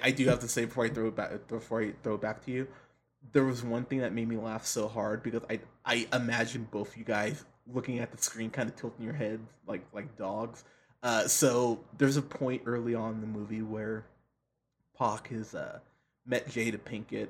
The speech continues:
Uh, she was in, like, the same, his same high school, I guess, if memory serves. But, uh,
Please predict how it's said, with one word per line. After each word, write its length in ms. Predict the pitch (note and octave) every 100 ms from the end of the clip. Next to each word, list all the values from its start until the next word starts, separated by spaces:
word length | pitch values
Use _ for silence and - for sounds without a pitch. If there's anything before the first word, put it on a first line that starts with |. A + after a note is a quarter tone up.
| -
Uh, 300 | F2+ E2 A#1+ -
she 480 | - A#2 A#2 A#2 A2 -
was 120 | A#2+ A#2
in, 100 | A2+
like, 140 | G#2+
the 80 | A2
same, 280 | A#2+ A2+ G2 A#2+
his 140 | A2+
same 220 | - G#2+
high 220 | - - A2+
school, 680 | - - A3+ C4 C4+ C#4 C#4+ - -
I 100 | G#3+
guess, 380 | B3 C4+ - - - _
if 100 | D#3+
memory 220 | F#3+ G3 G3+
serves. 400 | G3+ G#3+ G#3+ - C3
But, 280 | C#3 C3 B2 - - - _ _ -
uh, 340 | B2 A#2 E2